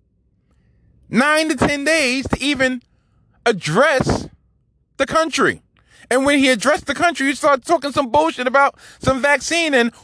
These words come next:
who and who is not gonna get it. Not, "Oh yeah, you know, my last two months, I'm gonna make sure this, that, and the third is taken care of." No. No, no, no, no, no, no.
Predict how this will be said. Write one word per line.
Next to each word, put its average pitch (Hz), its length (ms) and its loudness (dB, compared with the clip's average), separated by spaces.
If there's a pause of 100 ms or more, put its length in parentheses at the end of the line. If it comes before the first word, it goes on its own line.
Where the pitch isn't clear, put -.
who 294 280 4
and 254 160 2
who 311 160 2
is 233 80 -6
not 277 260 -2
gonna 294 180 0
get 339 200 2
it. - 120 -4 (1900)
Not, 254 280 2 (220)
"Oh 240 160 4
yeah, 202 360 2 (140)
you 202 140 -4
know, 202 320 2
my 185 120 0
last 226 320 2
two 240 100 0
months, 226 280 0 (100)
I'm 185 120 -2
gonna 214 160 0
make 214 180 0
sure 233 240 2
this, 202 200 -4
that, 226 160 0
and 220 80 -4
the 226 40 -6
third 220 240 4
is 220 60 -10
taken 233 260 -4
care 202 300 2
of." 254 140 -2
No. 320 380 2 (140)
No, 233 200 0
no, 226 100 0
no, 190 180 2
no, - 20 0
no, 170 160 2
no. 110 240 0